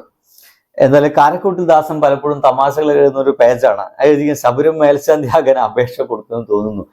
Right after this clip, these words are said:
എന്ന രീതിയിലാണ്. ശബരിമല മേൽശാന്തിയാവാൻ വേണ്ടിയിട്ട് അപേക്ഷ ഒരു മുസ്ലിം കൊടുത്തു കഴിഞ്ഞാൽ നൂറ് ശതമാനം അവിടെ ആവില്ല. അപ്പോ അങ്ങനെ ഒരു അപേക്ഷ കൊടുത്ത് റിജക്ട് ചെയ്ത് കഴിഞ്ഞാൽ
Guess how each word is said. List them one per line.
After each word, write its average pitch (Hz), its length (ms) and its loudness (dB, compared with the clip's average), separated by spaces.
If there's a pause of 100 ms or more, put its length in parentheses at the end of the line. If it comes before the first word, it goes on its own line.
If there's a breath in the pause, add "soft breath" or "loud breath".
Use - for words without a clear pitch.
(320 soft breath)
എന്ന 139 220 4
രീതിയിലാണ്. 123 580 2 (2000 loud breath)
ശബരിമല 127 560 2
മേൽശാന്തിയാവാൻ 135 760 2
വേണ്ടിയിട്ട് 135 320 -2
അപേക്ഷ 120 400 2
ഒരു 131 300 0
മുസ്ലിം 113 320 -10
കൊടുത്തു 127 260 -6
കഴിഞ്ഞാൽ 120 320 0
നൂറ് 165 240 -4
ശതമാനം 170 400 0
അവിടെ 147 200 2
ആവില്ല. 131 320 2 (640 loud breath)
അപ്പോ 127 200 2 (400)
അങ്ങനെ 147 340 0
ഒരു 196 140 6
അപേക്ഷ 175 300 0
കൊടുത്ത് 180 340 0
റിജക്ട് 151 380 0
ചെയ്ത് 160 200 0
കഴിഞ്ഞാൽ 120 340 0